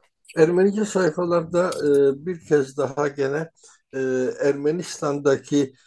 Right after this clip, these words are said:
e, gelişmelerin yorumlandığı bir, e, yazımız var. Ruben Ovagimyan'ın yazdığı. E, çünkü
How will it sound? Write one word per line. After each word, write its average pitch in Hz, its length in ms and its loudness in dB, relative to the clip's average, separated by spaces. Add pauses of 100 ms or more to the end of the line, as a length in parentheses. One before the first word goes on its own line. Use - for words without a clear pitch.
(260)
e, 127 40 0 (540)
gelişmelerin 143 960 0
yorumlandığı 131 880 -2
bir, 131 220 -8 (140)
e, 113 420 0 (140)
yazımız 120 640 -2
var. 107 140 -2
Ruben 117 260 -6
Ovagimyan'ın 117 680 -4
yazdığı. 113 640 -2 (500)
E, 120 60 -6 (2250)
çünkü 143 440 -2